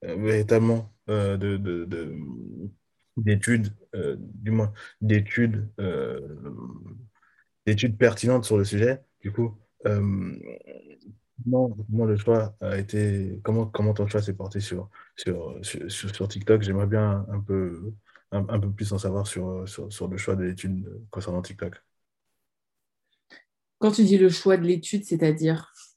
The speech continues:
Speaker 2: le choix
Speaker 1: Ben,
Speaker 2: de
Speaker 1: le
Speaker 2: l'étude
Speaker 1: ch-,
Speaker 2: livre ?
Speaker 1: ben, le choix, le choix du, du, du bouquin, en fait, parce que je me suis rendu
Speaker 2: Ah,
Speaker 1: compte
Speaker 2: ok.
Speaker 1: qu'il n'y avait pas d'ouvrage, il n'y avait pas d'ouvrage sur cette thématique. Autant
Speaker 2: Ouais.
Speaker 1: que ça, ça
Speaker 2: Alors,
Speaker 1: reprend pour
Speaker 2: euh,
Speaker 1: un boulevard. Comment ça s'est, comment ça s'est passé, en fait ?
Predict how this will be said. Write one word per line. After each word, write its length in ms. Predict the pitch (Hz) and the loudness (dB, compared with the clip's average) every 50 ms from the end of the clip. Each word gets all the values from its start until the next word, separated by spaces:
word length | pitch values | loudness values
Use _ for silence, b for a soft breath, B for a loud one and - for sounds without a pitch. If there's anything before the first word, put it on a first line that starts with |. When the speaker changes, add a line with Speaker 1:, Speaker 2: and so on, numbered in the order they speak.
| _ _ _ _ _ _ _ - | _ _ _ _ _ _ _ -8
Speaker 2:
le 160 | - 170 170 160 | -2 2 2 4
choix 140 | - 95 185 - | 6 8 8 8
Speaker 1:
Ben, 80 | 160 80 | 8 8
Speaker 2:
de 60 | 160 | 8
Speaker 1:
le 60 | 156 | 6
Speaker 2:
l'étude 240 | - - - - - | 6 4 -2 -6 -12
Speaker 1:
ch-, 20 | _ _ _ - | _ _ _ 0
Speaker 2:
livre ? 500 | 180 226 269 226 196 160 156 147 117 104 104 | 6 6 8 8 8 6 4 4 2 4 6
Speaker 1:
ben, 140 | 110 104 | 6 8
le 100 | 101 104 | 8 6
choix, 200 | 98 - 123 117 | 6 8 6 6
le 120 | 113 113 107 | 8 6 4
choix 180 | 104 120 113 | 6 6 6
du, 120 | 107 107 104 | 6 6 2
du, 220 | 98 92 95 85 | 0 -2 -4 -6
du 140 | 92 101 104 | -4 -2 0
bouquin, 240 | 104 107 104 117 117 | 0 2 2 0 0
en 80 | 104 | 0
fait, 240 | 98 - 90 - - - | -2 -4 -6 -8 -6 -6
parce 160 | 92 92 - | -6 -4 0
que 100 | 110 101 | 0 0
je 80 | 95 | 2
me 60 | 101 95 | 0 0
suis 100 | - - | 0 -2
rendu 140 | 92 98 107 | 0 4 6
Speaker 2:
Ah, 60 | - | 6
Speaker 1:
compte 80 | 110 98 | 8 6
Speaker 2:
ok. 60 | - | 6
Speaker 1:
qu'il 80 | - - | 4 2
n'y 40 | - | 2
avait 80 | 104 104 | 4 4
pas 120 | 120 120 | 4 2
d'ouvrage, 600 | 110 104 104 101 101 117 123 123 107 101 - _ _ _ _ _ _ _ - | 2 0 -4 -4 0 4 4 4 4 2 -4 _ _ _ _ _ _ _ 2
il 40 | 98 | 4
n'y 60 | 104 | 6
avait 100 | 113 117 | 6 8
pas 140 | 107 143 131 | 8 8 8
d'ouvrage 280 | 120 110 117 120 104 | 8 6 6 6 4
sur 100 | - 107 | 4 0
cette 140 | 107 110 104 | 0 0 2
thématique. 420 | - 101 101 92 92 - 92 - - - _ _ - | 4 4 2 2 2 -2 -8 -10 -10 -20 _ _ -10
Autant 640 | - 98 98 98 95 - 90 92 - - - 104 - | -6 -6 -4 -4 -4 -4 -6 -6 -6 -6 -4 0 2
Speaker 2:
Ouais. 160 | 180 156 104 - | 4 2 2 4
Speaker 1:
que 120 | - 110 | 6 6
ça, 140 | 110 120 - B B B B - | 6 6 4 B B B B 0
ça 60 | 175 175 | 2 4
Speaker 2:
Alors, 180 | 175 170 170 | 6 6 6
Speaker 1:
reprend 180 | - 170 165 160 - - 104 | 6 6 8 8 8 8 10
pour 80 | 104 104 | 8 8
Speaker 2:
euh, 20 | |
Speaker 1:
un 40 | 101 | 6
boulevard. 400 | 95 95 95 98 110 117 113 - - | 6 4 2 2 0 0 -2 -4 -6
Comment 200 | - 101 101 98 | -4 -2 -2 -2
ça 120 | 101 101 | -4 -6
s'est, 320 | 101 - 101 98 101 104 - - - 101 | -8 -6 -6 -6 -6 -6 -10 -12 -10 -8
comment 200 | 101 104 104 107 | -4 -2 -2 0
ça 120 | 104 107 | -2 -2
s'est 100 | 101 110 107 | -6 -6 -4
passé, 200 | 107 117 - 120 | -4 -4 -4 -4
en 80 | 117 101 | -8 -8
fait ? 220 | 101 98 101 _ | -8 -10 -12 _